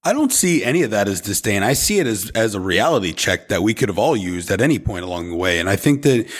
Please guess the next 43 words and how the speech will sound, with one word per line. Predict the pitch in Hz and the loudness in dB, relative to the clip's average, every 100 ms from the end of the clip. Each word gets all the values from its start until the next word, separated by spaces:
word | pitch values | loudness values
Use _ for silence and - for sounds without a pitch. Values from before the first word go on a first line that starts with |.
| - | -8
there's | - 143 | -4 -2
nothing | 170 185 175 117 | 0 0 0 2
wrong | 120 143 | 2 2
with | 127 110 | 2 0
managing | 117 117 107 113 | 0 0 0 0
expectations. | 107 - 110 156 170 139 110 | 0 -2 -2 -2 -2 -2 -2
You | 123 | 0
know, | 127 | 0
we | 120 156 | 0 0
have | 185 | 0
to | - | 0
include | 139 123 147 127 | -2 0 0 2
in | 120 | 0
every | 113 | 0
single | 107 110 110 | 0 0 0
episode | 143 - 117 | 0 -2 0
that | 104 | 2
we | 110 | 0
are | |
not | 110 104 | 2 0
financial | - 101 104 - | 0 -2 -2 -4
advisors, | 92 120 123 101 95 | -2 0 0 -2 -2
and | 98 | -2
we're | |
still | 107 - 160 | -2 0 -2
not | 101 | -2
financial | - 92 90 98 | -4 -4 -4 -4
advisors. | 85 90 90 107 110 - - - - | 0 0 0 -2 -4 -8 -14 -14 -10
But | - 139 131 110 - - - | -2 0 0 -2 -12 -18 -6
the | |
fact | 131 196 175 | -2 0 0
remains, | 135 196 156 | 0 0 0
like, | 123 110 101 | 0 0 0
there's | 131 110 | -2 0
gotta | 143 | 0
be | 175 | 2
a | 139 | 0
lot | 117 117 135 | 2 0 2
of, | 135 113 | 0 0
like, | 117 104 - - - - - - _ | 0 0 -4 -18 -20 -20 -20 -20 _
confusion | - 147 - 147 196 147 | -4 -4 -2 0 0 2
involved | 131 107 117 117 110 | 0 2 2 2 -2
when | 107 123 123 120 113 104 | -2 0 2 2 0 -2